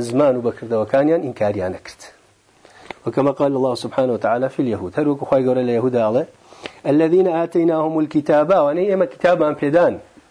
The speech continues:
جاتر چ تەورات و ئینجیلە، يعرفونه كما يعرفون أبناءهم. پێغەمبەریان چاک ئەناسی کە پێغەمبەری خۆیە.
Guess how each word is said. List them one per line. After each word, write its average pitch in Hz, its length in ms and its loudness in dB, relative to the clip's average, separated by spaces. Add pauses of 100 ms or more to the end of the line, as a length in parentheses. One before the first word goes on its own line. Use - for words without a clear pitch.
(480)
جاتر 127 260 0
چ - 140 -8
تەورات 139 440 0
و - 60 -2
ئینجیلە، 117 340 -2 (400)
يعرفونه 156 800 0
كما 240 280 2
يعرفون 147 580 0
أبناءهم. 104 600 -4
پێغەمبەریان 165 520 0
چاک 208 200 2 (120)
ئەناسی 120 340 -4
کە 117 160 -6
پێغەمبەری 104 420 -6
خۆیە. 104 240 -8